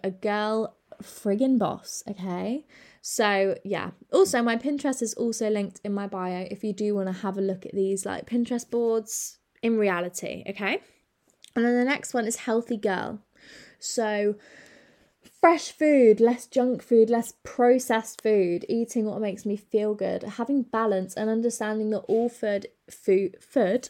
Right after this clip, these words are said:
what am I on about? Understanding that all food is good in moderation. Okay, so this Christmas, okay, I'm actually gonna go through what I ate on Christmas Day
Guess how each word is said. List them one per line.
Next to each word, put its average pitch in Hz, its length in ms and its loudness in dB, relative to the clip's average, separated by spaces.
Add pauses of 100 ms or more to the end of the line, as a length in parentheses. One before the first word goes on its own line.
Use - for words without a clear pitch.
what 349 200 -4
am 453 140 -4
I 440 180 -2 (120)
on 247 180 -10
about? 262 520 -2 (360)
Understanding 320 880 4
that 240 120 6
all 247 280 4
food 226 560 4
is 208 160 0
good 220 320 2
in 220 220 -2
moderation. 208 920 -2 (640)
Okay, 233 480 0 (260)
so 254 440 4
this 392 260 4
Christmas, 208 480 0
okay, 202 320 -2
I'm 330 200 2 (100)
actually 381 200 2
gonna 311 160 4
go 240 340 4
through 190 640 -4
what 220 160 -2
I 233 240 0
ate 180 100 2
on 190 100 -6
Christmas 208 440 -6
Day 170 380 -4